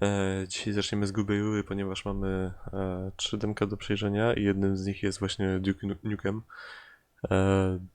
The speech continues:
myślę, że tej gry właśnie nie trzeba przedstawiać. Mm, potem obejrzymy sobie fifa dziewięćdziesiąt sześć i Firestorm, e, Thunderhawk dwa, cokolwiek to jest. E, to teraz takie szybkie właśnie,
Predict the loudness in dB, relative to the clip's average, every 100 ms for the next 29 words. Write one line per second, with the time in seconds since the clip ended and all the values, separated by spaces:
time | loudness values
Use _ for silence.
0 | -14 -8 -8 -4 -2 0 2 4 4 2
1 | 2 2 4 2 2 -2 2 4 6 4
2 | 0 -10 -18 -18 -20 _ -12 -4 -2 -2
3 | -2 0 2 2 2 0 2 4 4 0
4 | 2 0 2 2 2 4 0 0 0 4
5 | 4 2 -2 2 4 4 4 2 -2 0
6 | 2 0 -4 -2 0 2 0 -2 -2 -2
7 | -2 -2 -4 -2 0 0 2 2 0 -4
8 | -16 -16 -14 -8 0 0 0 _ _ -20
9 | -16 -8 -8 -6 -4 -4 -2 0 0 -2
10 | -8 -20 -16 -14 -14 -12 -12 -10 -12 -2
11 | 2 4 4 2 0 -4 -6 -6 -2 -2
12 | -4 -10 -2 0 0 4 4 4 2 2